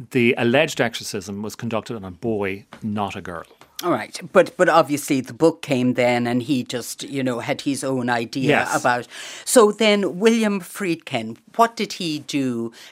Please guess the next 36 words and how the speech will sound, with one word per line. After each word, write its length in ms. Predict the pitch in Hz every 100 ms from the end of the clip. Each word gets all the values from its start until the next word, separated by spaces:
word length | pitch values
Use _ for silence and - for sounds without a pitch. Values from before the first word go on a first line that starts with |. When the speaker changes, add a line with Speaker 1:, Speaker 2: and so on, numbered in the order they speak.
| _
Speaker 2:
that 200 | 156 147
made 460 | 143 139 131 127 123
The 160 | 135
Exorcist? 720 | 135 - 135 123 120 113 - -
As 160 | 165 156
you 60 |
say, 220 | 151 156
there's 240 | 151 151 139
no 160 | 139 131
C 220 | - 127
G 240 | - 123
I, 240 | 117 117 123
there's 240 | 147 147
Speaker 1:
Mm. 40 |
Speaker 2:
no 240 | 135 143 143
huge 400 | 127 143 135 127
special 520 | - - 127 - 117
effects, 380 | 110 - 120 135
Speaker 1:
None. 180 | 135 123
Speaker 2:
but 280 | 147 147 -
there 300 | 143 139 -
are 400 | 151 135 117 117 - - -
key 280 | - 175
things 420 | 160 - 135 127 -
that 160 | 123
he 160 | 139 123
did 340 | 117 113 104
to 120 | - 139
Speaker 1:
Yeah. 180 | 185
Speaker 2:
make 120 | 143 139
it 140 | 131 - - _ _
the 80 | -
frightener 640 | - - 139 156 120 110 107
it 160 | -
is. 300 | 139 113 -
Speaker 1:
Yeah, 340 | 160 156 127